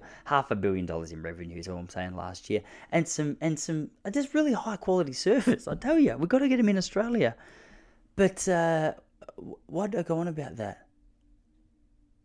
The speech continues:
I have no idea where I was going with it. I got back to Dutch Bros and I panicked. But anyway, if it comes back to me, I'll, I'll tell you. I don't think it was that important, to be honest.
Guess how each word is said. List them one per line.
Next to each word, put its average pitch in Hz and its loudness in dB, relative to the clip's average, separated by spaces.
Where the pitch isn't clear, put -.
I 339 -6
have 240 8
no 165 4
idea 131 2
where 113 2
I - 2
was 101 -4
going 101 -2
with 98 -8
it. 92 -4
I 104 0
got 143 2
back 139 -2
to 107 -6
Dutch 113 -2
Bros 101 -4
and 98 -6
I 95 -6
panicked. - -6
But - -4
anyway, 117 2
if - -12
it 110 -10
comes 135 -2
back 117 0
to - -12
me, 101 0
I'll, 90 0
I'll 101 -2
tell 98 -4
you. 98 0
I 120 -4
don't 196 -4
think - -4
it 113 -6
was 92 -10
that 90 -4
important, 92 -8
to - -12
be 92 -4
honest. 90 -8